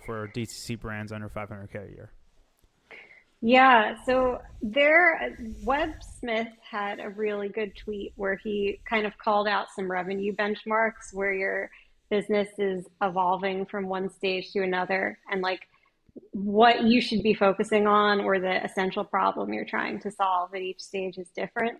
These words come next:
Speaker 2: Um, before you get to a million, uh, annual sales, you're really still in, like,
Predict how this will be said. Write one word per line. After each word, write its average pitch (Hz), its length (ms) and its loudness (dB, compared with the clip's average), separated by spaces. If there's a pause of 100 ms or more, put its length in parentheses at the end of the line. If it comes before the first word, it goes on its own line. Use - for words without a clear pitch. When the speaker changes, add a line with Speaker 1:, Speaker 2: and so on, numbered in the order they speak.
(560)
Speaker 2:
Um, 180 440 2 (100)
before 277 400 4
you 311 220 -2
get 208 240 0
to 220 160 0
a 208 80 0
million, 220 720 -6 (280)
uh, - 80 -8 (140)
annual 240 420 0
sales, 269 600 -6 (180)
you're 220 260 4
really 214 480 2
still 202 420 0
in, 190 220 -2
like, 196 220 -4